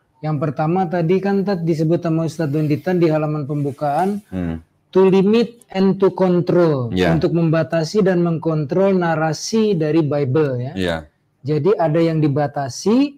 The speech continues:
Speaker 1: lalu ada tujuan fungsi controlling.
Speaker 2: Ya.
Speaker 1: Nah, itu yang pertama yang saya catat, saya garis bawahi lah.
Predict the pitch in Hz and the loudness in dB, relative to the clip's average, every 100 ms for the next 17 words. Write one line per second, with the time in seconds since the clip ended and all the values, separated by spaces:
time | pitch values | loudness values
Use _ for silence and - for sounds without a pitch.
0 | _ _ 139 151 185 165 180 208 202 175 | _ _ -4 -2 0 0 0 0 0 2
1 | 160 170 196 208 208 185 165 196 185 175 | 4 2 2 -2 -2 -2 0 -2 0 -2
2 | 165 202 214 202 170 139 120 92 85 80 | 0 2 4 2 2 -2 -4 -2 -2 -6
3 | _ 147 147 135 127 123 151 147 180 156 | _ -8 -6 -6 -10 -10 -6 -2 -2 -2
4 | 151 - 139 147 147 143 143 - 143 139 | -6 -6 -4 -4 -4 -6 -12 -8 -8 -4
5 | 139 135 143 - 131 120 151 151 147 143 | -6 -6 -10 -12 -12 -4 2 2 2 2
6 | 143 131 143 135 147 143 151 175 147 | 0 -2 -4 -4 -2 0 2 0 -2